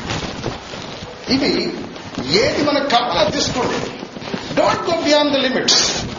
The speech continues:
మీరు just మీరు బాగుండేది ఇప్పుడే నిలబడడం ప్రాక్టీస్ చేస్తున్నారు. తెలిసిందా? ఏ, అర్థం కాని అడగండి. ఓకే, జజాకల్లా. యా, ఇది చెప్పండి. ఎస్, ఇకపోతే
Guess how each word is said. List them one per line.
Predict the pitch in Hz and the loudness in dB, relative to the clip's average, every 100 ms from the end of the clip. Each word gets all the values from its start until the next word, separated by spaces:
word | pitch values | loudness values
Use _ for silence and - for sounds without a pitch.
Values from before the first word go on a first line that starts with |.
| - - - - 147 | -10 -10 -12 -4 0
మీరు | 254 339 302 196 202 190 | 2 2 4 2 2 4
just | 262 - 294 | 4 2 2
మీరు | 262 254 | 2 2
బాగుండేది | - 247 302 277 233 220 | 2 4 4 4 2 0
ఇప్పుడే | - 277 269 | 0 4 4
నిలబడడం | 240 208 269 269 262 262 | 4 4 4 4 2 2
ప్రాక్టీస్ | 247 220 233 - | 0 0 0 2
చేస్తున్నారు. | - 165 - 175 139 104 - - - - - | 2 2 2 2 2 0 -4 -8 -10 -10 -4
తెలిసిందా? | 165 196 175 139 117 - - - - | 0 0 2 4 2 0 -8 -12 -4
ఏ, | 139 131 135 | 0 0 2
అర్థం | 180 - 311 370 | 2 2 2 4
కాని | 311 262 | 4 4
అడగండి. | 214 196 185 180 185 - 175 | 4 2 0 0 -4 -2 0
ఓకే, | 165 254 254 - - - - - - - | 4 4 2 -2 -6 -8 -6 -4 -6 -4
జజాకల్లా. | 131 151 151 135 113 - | 2 2 2 0 -2 -2
యా, | 160 170 - - - | 0 0 -4 -6 -6
ఇది | 185 170 | -4 -2
చెప్పండి. | - 202 156 160 | -2 0 0 2
ఎస్, | 202 202 - - - - - - - - - - - - - - - | 2 2 -2 -8 -10 -10 -10 -8 -8 -8 -8 -8 -8 -6 -4 -2 0
ఇకపోతే | - 185 190 185 180 | 0 2 2 2 0